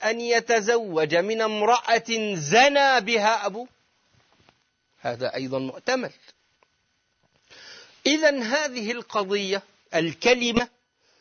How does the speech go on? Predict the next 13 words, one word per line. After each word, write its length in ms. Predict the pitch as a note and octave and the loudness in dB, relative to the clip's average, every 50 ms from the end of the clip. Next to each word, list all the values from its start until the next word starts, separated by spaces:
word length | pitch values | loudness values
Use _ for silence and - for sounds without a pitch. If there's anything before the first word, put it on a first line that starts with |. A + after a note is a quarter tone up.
| _ _ _ - | _ _ _ -8
من 220 | - F#3 A#3 C4+ C4+ | -2 0 2 2 2
الكلمات 920 | B3+ B3 A3+ F#3 - - G#3+ G#3 G3+ G3+ G3 G#3 A#3 B3 A#3+ A3 - - | 0 0 -4 -6 -4 -4 -4 -2 -2 -4 -2 0 0 0 0 -2 -2 -6
التي 420 | G3+ G3 G3 G3 A3 G#3+ - A3+ | -10 -8 -4 -4 -4 -4 -4 -4
احتملت 800 | G3 - - - - - C4 C4 A#3+ A3 F#3 E3 D#3+ D#3 - - - | -6 -6 -8 -6 -2 0 0 2 2 0 0 0 0 -2 -4 -6 -4
هذا 480 | - A3+ B3 B3+ B3 A3+ G#3 A#3+ A#3+ A#3 | 2 4 6 6 4 4 2 2 2 2
واحتملت 760 | A3 G#3 G3 - - - A#3 G#3+ G3+ F3 D3+ C#3+ B2 - - | 0 0 -4 -6 -6 -4 -2 0 0 0 0 -2 -4 -6 -8
هذا. 240 | - A#2 G#2 - - - _ _ _ _ _ _ _ _ _ _ _ _ _ - _ _ _ _ - | -8 -8 -8 -10 -14 -20 _ _ _ _ _ _ _ _ _ _ _ _ _ -20 _ _ _ _ -2
الجماعة 520 | F#3+ G3 F3+ G3+ A#3+ C4 D4 E4+ D#4 D4 | -2 0 2 2 2 2 2 2 0 0
الشافعية 680 | B3 - - - A#3 G#3 E3 F3 A3 A3 C4+ C#4 C4+ | -2 -2 0 0 0 0 0 0 0 0 0 2 2
يا 140 | A#3+ G#3+ G3+ | 4 4 4
جماعة 520 | G3 D#3+ F#3 F3+ F#3+ G3+ G3+ F#3 A3 G#3 - | 4 2 0 0 0 0 0 -2 -2 -2 -2
قالوا 260 | A3 G#3 F#3 D3+ A#2+ | -2 -2 -2 -4 -6
إيه؟ 200 | C3+ B2+ B2 | -8 -8 -10